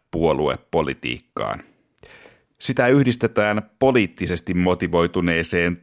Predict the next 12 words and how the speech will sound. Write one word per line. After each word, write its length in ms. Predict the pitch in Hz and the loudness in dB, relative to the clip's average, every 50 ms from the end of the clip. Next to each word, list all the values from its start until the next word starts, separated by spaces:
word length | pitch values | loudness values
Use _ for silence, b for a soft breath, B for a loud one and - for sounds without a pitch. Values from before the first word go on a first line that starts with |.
| _ _ | _ _
terrorismiin, 1000 | - 123 117 - - 87 80 76 76 73 - - - - 80 82 80 78 85 B B B B B B B B B B - | 0 0 0 0 -2 -4 -4 -4 -8 -10 -12 -14 -10 -6 -4 -4 -4 -6 -8 B B B B B B B B B B -2
ja 200 | 139 160 147 147 | 0 0 0 0
tätä 440 | - - 143 135 - - 110 98 | 0 0 0 0 0 0 -2 -2
liittoa 500 | 95 95 90 90 - _ _ 98 87 87 | -2 -2 -4 -4 -6 _ _ 0 0 0
tarjoillaan 640 | 85 - 92 87 92 87 85 82 82 85 82 82 82 82 | 0 0 -2 -2 0 0 0 -2 0 0 0 0 0 0
meille 380 | 85 85 85 82 82 82 82 | 0 0 0 0 0 -2 -4
Palestiinan 840 | - - _ _ _ 98 92 90 90 87 - - 98 85 80 80 80 | -6 -8 _ _ _ 0 0 0 0 -2 -4 -6 -6 -6 -4 -4 -4
mielenosoituksissa, 1160 | 80 80 78 78 80 78 78 76 - 87 80 78 - 80 80 - - - 85 - - 92 87 b b b b b b b b - | -4 -4 -4 -4 -4 -4 -6 -6 -4 -4 -4 -4 -4 -6 -6 -6 -8 -8 -8 -6 -6 -6 -6 b b b b b b b b 0
joissa 520 | 127 143 131 120 120 - - 123 113 113 - - _ _ - | 4 4 6 6 4 2 0 0 0 0 -2 -8 _ _ -2
"Jumala 460 | 101 120 120 101 101 95 85 80 80 | 0 2 2 4 2 0 0 0 0
on 160 | 90 104 110 | 0 0 -2
suurin" 580 | - - 98 85 76 76 - - 76 80 78 | -2 -2 -2 -2 -2 -4 -6 -6 -8 -10 -12